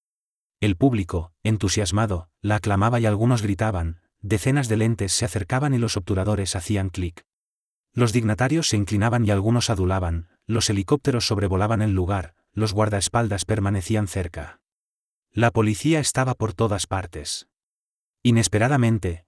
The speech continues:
la Meghan manía estalló, por fin, Meghan Markle estaba siendo idolatrada. Su ambición de toda la vida se estaba cumpliendo. En una gélida mañana del uno de diciembre de dos mil diecisiete,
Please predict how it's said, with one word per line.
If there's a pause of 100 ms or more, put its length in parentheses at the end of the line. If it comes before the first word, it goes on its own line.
(120)
la
Meghan
manía
estalló, (140)
por
fin, (160)
Meghan
Markle
estaba
siendo
idolatrada. (720)
Su
ambición
de
toda
la
vida
se
estaba
cumpliendo. (1700)
En
una
gélida
mañana
del
uno
de
diciembre
de
dos
mil
diecisiete,